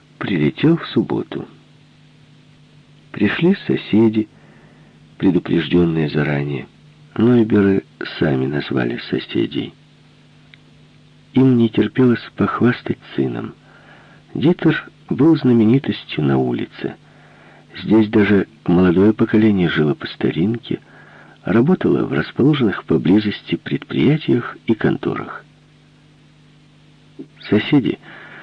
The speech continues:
помнили Дитера смущающимся юношей, а теперь перед ними стоял человек с большим жизненным опытом, от способности которого принимать правильные решения –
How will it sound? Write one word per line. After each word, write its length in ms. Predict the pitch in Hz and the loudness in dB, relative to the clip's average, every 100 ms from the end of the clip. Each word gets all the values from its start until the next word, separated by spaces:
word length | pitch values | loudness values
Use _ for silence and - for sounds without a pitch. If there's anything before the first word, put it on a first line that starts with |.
| - _ | -20 _
помнили 440 | 131 135 127 113 | 2 4 6 4
Дитера 520 | 107 120 - 110 101 - _ - | 4 0 2 2 2 -2 _ -8
смущающимся 920 | - 95 - 107 104 98 - 98 - 95 | 0 0 0 2 2 2 0 -4 0 2
юношей, 600 | 127 117 - - 60 - _ _ - _ _ _ _ _ _ _ - | 4 2 0 -6 -8 -10 _ _ -20 _ _ _ _ _ _ _ -10
а 100 | 80 | -6
теперь 360 | - - 170 | -2 0 0
перед 280 | - 110 95 | 0 2 4
ними 240 | 87 147 147 | 4 4 2
стоял 380 | - 107 123 131 | 2 2 4 2
человек 540 | - 95 95 127 - - - _ - - | 0 2 2 2 -4 -20 -20 _ -20 -10
с 100 | 69 | -6
большим 460 | 71 69 - 143 139 | 0 0 2 2 4
жизненным 520 | 85 113 95 73 64 | 2 2 2 0 0
опытом, 460 | 185 - - 76 69 - - - - - - - | 0 -2 -4 -4 -4 -12 -20 -20 -20 -20 -20 -8
от 180 | 143 - | -6 -4
способности 680 | - 76 135 135 117 - | -4 0 2 2 0 0
которого 400 | - - 113 107 | -2 2 4 4
принимать 500 | 98 85 80 82 107 - | 2 2 2 2 0 -2
правильные 600 | 85 95 85 76 69 65 | 0 2 2 2 2 0
решения – 560 | 67 - 120 131 123 | 0 0 2 2 0